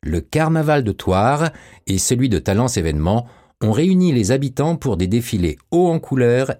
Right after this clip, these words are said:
et en musique. La quatorzième édition du prix littéraire des collèges et des lycées,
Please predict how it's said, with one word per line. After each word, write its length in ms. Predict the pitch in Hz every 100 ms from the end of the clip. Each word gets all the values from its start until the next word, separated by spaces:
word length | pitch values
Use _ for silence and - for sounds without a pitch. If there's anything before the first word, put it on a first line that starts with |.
| -
et 140 | 85
en 60 | 80
musique. 720 | 95 78 60 62 _ - - _ _ _ _ _ -
La 160 | 78
quatorzième 540 | 76 90 - 92 95 98
édition 540 | 92 92 - 143 175
du 140 | 143 104
prix 240 | - 101
littéraire 560 | 90 82 87 92 92 69
des 140 | 71
collèges 540 | 69 85 90 98 85
et 40 | 76
des 120 | 71
lycées, 480 | 69 65 - 101